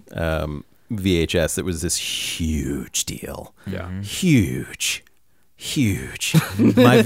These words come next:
Speaker 1: my parents' video store bought way too many copies.
Speaker 3: The green
Speaker 2: Oh.
Speaker 3: ones? With
Speaker 1: Yes.
Speaker 3: the little, the green thing on it?
Speaker 1: Well, I don't remember. Actually, no, it was a big white clamshell case.
Speaker 3: Oh, no, I'm saying the, the V H S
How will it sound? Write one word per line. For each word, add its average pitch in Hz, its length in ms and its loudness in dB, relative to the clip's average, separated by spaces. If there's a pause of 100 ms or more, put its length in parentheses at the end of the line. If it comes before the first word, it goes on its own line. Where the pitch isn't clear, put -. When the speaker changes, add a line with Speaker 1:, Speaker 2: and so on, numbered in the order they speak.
(120)
Speaker 1:
my 135 180 6
parents' 139 400 2
video 123 300 6
store 123 320 4
bought 113 240 2
way 131 300 6
too 120 200 0
many 87 220 0
copies. - 580 -8
Speaker 3:
The 101 140 -2
green 101 280 0
Speaker 2:
Oh. 110 40 4
Speaker 3:
ones? 127 320 0
With - 80 -4
Speaker 1:
Yes. 175 320 8
Speaker 3:
the 95 80 0
little, 92 140 -2
the 95 60 -6
green 90 280 -2
thing 101 180 -2
on 107 120 0
it? 120 160 -6
Speaker 1:
Well, 349 600 6
I 320 40 2
don't 320 160 0
remember. 285 560 0
Actually, 131 300 0
no, 196 260 6
it 123 60 4
was 120 160 0
a 135 40 -2
big 156 220 2
white 139 240 2
clamshell 127 480 0
case. - 420 -8 (920)
Speaker 3:
Oh, 156 100 4
no, 175 160 4
I'm 131 100 2
saying 127 260 2
the, 117 120 4
the 107 220 -2
V 117 140 2
H 123 160 2
S 107 320 2